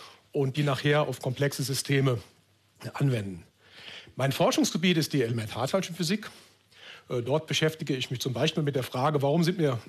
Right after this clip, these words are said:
sind wir von Materie umgeben und wo ist die Antimaterie geblieben, die kurz nach dem Urknall noch da war. Sie sehen also, auch da beschäftige ich mich mit den Grundfragen, den Grundgesetzen der Physik, äh, die zunächst,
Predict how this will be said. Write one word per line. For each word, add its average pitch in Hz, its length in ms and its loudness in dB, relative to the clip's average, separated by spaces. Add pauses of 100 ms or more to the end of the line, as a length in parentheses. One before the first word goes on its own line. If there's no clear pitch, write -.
(160)
sind 151 260 0
wir 143 100 2
von 131 200 0
Materie 156 480 4
umgeben 139 540 4 (360)
und 123 120 -4
wo 147 100 4
ist 156 100 2
die 165 80 2
Antimaterie 143 640 4
geblieben, 123 520 0
die 117 180 0
kurz 160 320 -4
nach 127 100 2
dem 135 140 -2
Urknall 139 320 0
noch 120 120 -2
da 104 200 -4
war. - 160 -12 (880)
Sie 147 240 4
sehen 165 240 6
also, 151 240 4
auch 117 180 -2
da 175 380 2
beschäftige 160 520 0
ich 143 220 -4
mich 127 240 -2
mit 107 180 -6
den 107 200 -4 (100)
Grundfragen, 151 640 0
den 117 80 -2
Grundgesetzen 156 680 0
der 139 80 0
Physik, 139 380 -2 (680)
äh, 80 260 -2
die 151 100 0
zunächst, 156 840 2